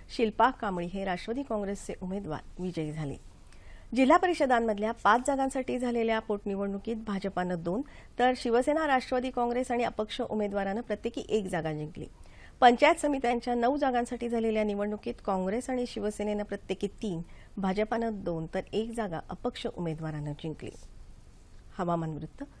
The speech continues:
जम्मू काश्मीरमध्ये कारगिल इथं या मोसमातल्या सर्वात कमी म्हणजे उणे पंधरा पूर्णांक दोन अंश तापमानाची नोंद झाली. लेहमध्येही उणे चौदा अंश सेल्सिअस तापमान होतं. महाराष्ट्रात सर्वात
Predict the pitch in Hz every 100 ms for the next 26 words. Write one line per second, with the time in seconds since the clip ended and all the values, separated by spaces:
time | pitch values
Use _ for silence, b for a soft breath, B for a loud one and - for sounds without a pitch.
0 | B B - 269 294 349 294 - 269 254
1 | 220 202 202 - 185 180 208 269 254 254
2 | 240 214 254 262 240 233 202 185 190 214
3 | - 190 185 220 - 247 233 185 175 175
4 | 202 - 208 208 - 233 220 247 262 233
5 | 240 247 214 262 285 233 220 208 208 190
6 | - 214 - 185 180 180 175 185 - 220
7 | 175 151 151 113 - B B B B 240
8 | 247 320 349 311 302 302 254 269 277 233
9 | 214 240 - 233 240 - 208 190 208 -
10 | 190 170 151 147 147 - - - B B
11 | B 233 247 269 - 285 262 240